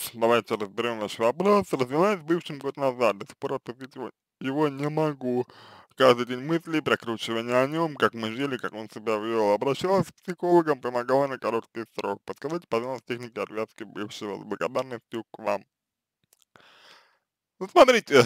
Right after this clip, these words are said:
<laughs> э, что здесь бросается в глаза? Э, в первую очередь брос-, бросается в глаза, э, такое вот, э, чрезмерное, м, опредмечивание того, что с вами происходит.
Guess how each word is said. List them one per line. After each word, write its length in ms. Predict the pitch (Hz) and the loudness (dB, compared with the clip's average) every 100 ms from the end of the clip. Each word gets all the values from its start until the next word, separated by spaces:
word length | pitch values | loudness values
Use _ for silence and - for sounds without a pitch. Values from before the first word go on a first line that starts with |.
| - - | 4 -8
<laughs> 180 | 143 | -8
э, 580 | - 101 127 131 131 139 139 | 0 4 8 8 8 6 6
что 480 | - 269 285 233 - - | 2 0 0 0 -2 -4
здесь 600 | 135 123 156 190 165 - | -6 -6 0 2 2 -2
бросается 680 | 131 143 131 - 151 143 - | -2 2 2 2 2 0 -4
в 60 | 120 | 2
глаза? 340 | 131 143 131 - - _ _ _ _ - - _ _ - - - | 4 6 4 -2 -8 _ _ _ _ -20 -20 _ _ -20 -16 0
Э, 200 | 143 147 | 2 4
в 80 | 185 | 4
первую 280 | 233 185 | 6 8
очередь 260 | 196 180 147 | 6 4 2
брос-, 440 | 131 139 - - | 4 4 6 0
бросается 580 | - 147 - 175 170 - | 4 2 4 4 2 0
в 40 | 131 | 4
глаза, 640 | 139 135 185 202 185 - - | 6 6 6 6 6 4 2
э, 360 | 131 135 131 120 | 4 6 6 4
такое 340 | 127 - 151 120 | 0 0 -2 -2
вот, 200 | 127 - - | -4 -6 -12
э, 380 | 101 92 82 64 - - - | -8 -6 -6 -8 -12 -18 -12
чрезмерное, 1040 | 139 135 135 151 190 175 165 147 143 135 - _ _ - | -8 -6 -4 2 2 2 2 2 2 0 -6 _ _ -20
м, 560 | 131 127 123 113 113 - _ _ _ _ - - _ - _ - - - - _ | -20 -18 -16 -18 -20 -20 _ _ _ _ -16 -16 _ -20 _ -20 -20 -20 -20 _
опредмечивание 1080 | 120 - 170 165 170 147 - 127 117 95 - 135 - - - _ | 4 6 4 4 4 4 2 -2 -4 -4 -6 -8 -20 -20 -20 _
того, 360 | - 135 180 - | 4 4 4 0
что 240 | - 143 | 0 -2
с 100 | - | 4
вами 220 | 139 139 | 2 2
происходит. 640 | 123 131 139 - 127 - | -2 -2 -2 -2 -6 -6